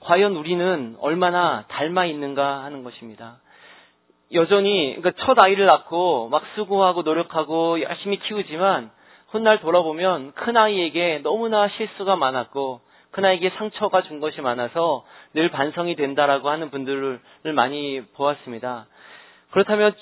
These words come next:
초보 엄마 딱지를 떼고 수년이, 또 수십 년이 지난 지금, 이제는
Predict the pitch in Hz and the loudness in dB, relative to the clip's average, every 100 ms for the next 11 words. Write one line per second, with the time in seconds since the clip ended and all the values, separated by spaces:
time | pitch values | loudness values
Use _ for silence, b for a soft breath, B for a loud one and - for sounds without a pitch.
0 | - - 254 254 220 185 185 190 202 - | -8 -4 2 6 6 6 4 4 0 -2
1 | 202 202 196 196 135 151 151 117 - - | -2 0 2 0 0 -2 -2 -6 -18 -20
2 | - 202 196 190 170 160 151 139 - 185 | -8 -2 0 0 0 -2 -6 -8 -4 -4
3 | - 226 240 220 214 208 - 170 170 - | -4 -6 -2 0 0 -2 -2 -2 -4 -10
4 | 143 147 135 110 _ _ _ _ _ _ | -6 -6 -6 -10 _ _ _ _ _ _
5 | _ 165 175 196 170 175 156 | _ -8 0 0 2 -2 -4